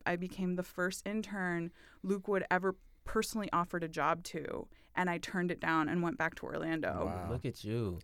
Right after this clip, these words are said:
Speaker 1: And it's because I saw myself being the worst version of myself.
Speaker 2: Mm.
Speaker 3: Mm-hmm.
Speaker 1: And I s-, tell that story because it's really important for people to understand that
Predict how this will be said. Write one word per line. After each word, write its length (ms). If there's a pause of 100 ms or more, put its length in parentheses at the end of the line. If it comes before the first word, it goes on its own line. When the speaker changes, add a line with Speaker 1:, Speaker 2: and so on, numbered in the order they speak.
(120)
Speaker 1:
And 140
it's 140
because 320
I 100
saw 320
myself 460
being 240
the 80
worst 440
version 320
of 140
myself. 500
Speaker 2:
Mm. 100
Speaker 3:
Mm-hmm. 300 (320)
Speaker 1:
And 540
I 120
s-, 260
tell 320
that 240
story 800 (340)
because 640 (560)
it's 200
really 600
important 540
for 120
people 300
to 160
understand 840
that 300